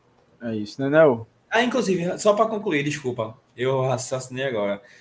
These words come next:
Speaker 2: A pena dele, eu acho a-, a-, até meia dura, né? Porque se você comparar com outros atletas, fica meio desproporcional. Você vê um Eduardo Balderman, por exemplo, pega só dez partidas, salvo engano. Você vê um Manga pegando menos dias do que ele,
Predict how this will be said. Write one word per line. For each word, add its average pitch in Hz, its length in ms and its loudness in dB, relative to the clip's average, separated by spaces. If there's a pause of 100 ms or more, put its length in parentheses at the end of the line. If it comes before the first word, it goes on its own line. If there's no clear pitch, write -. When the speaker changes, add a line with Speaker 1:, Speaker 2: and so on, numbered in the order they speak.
(360)
Speaker 2:
A - 160 6
pena 180 360 0
dele, 143 280 4
eu 175 40 6
acho 175 220 2
a-, 175 40 4
a-, 160 640 0
até 160 200 0
meia 202 220 2
dura, 135 260 2
né? 131 280 -4
Porque 147 240 -4
se 156 80 -6
você 190 320 0 (240)
comparar 165 680 0
com 127 100 -8
outros 151 200 -2
atletas, 127 680 -2 (380)
fica 151 200 -4
meio 160 160 0
desproporcional. 165 880 -2 (180)
Você 131 360 -2
vê 143 200 -2
um 143 140 0
Eduardo 139 400 2
Balderman, 123 540 0
por 120 160 0
exemplo, 117 260 -8
pega 123 280 -2
só 123 500 0
dez 120 220 -2
partidas, 113 420 -10
salvo 117 180 -8
engano. 110 320 -14 (840)
Você 120 260 -2
vê 127 140 -2
um 147 100 2
Manga 117 460 -2
pegando 117 420 -4
menos 147 680 -4
dias 120 280 -4
do 131 100 -18
que 127 120 -14
ele, 110 460 -6